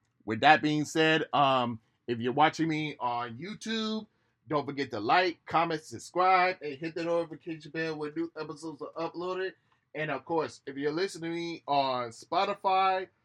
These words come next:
Google Podcasts, or Apple Podcasts, or any other podcast streaming platform,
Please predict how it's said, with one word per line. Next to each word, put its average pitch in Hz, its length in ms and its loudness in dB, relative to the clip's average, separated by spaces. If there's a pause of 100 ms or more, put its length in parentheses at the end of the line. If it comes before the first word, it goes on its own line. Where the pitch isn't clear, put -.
(460)
Google 180 280 2
Podcasts, 160 680 0
or 123 320 -8
Apple 156 320 -2
Podcasts, 156 560 0
or 117 220 -4
any 160 200 -2
other 151 260 -6
podcast 143 460 -4
streaming 147 320 -10
platform, 151 640 -2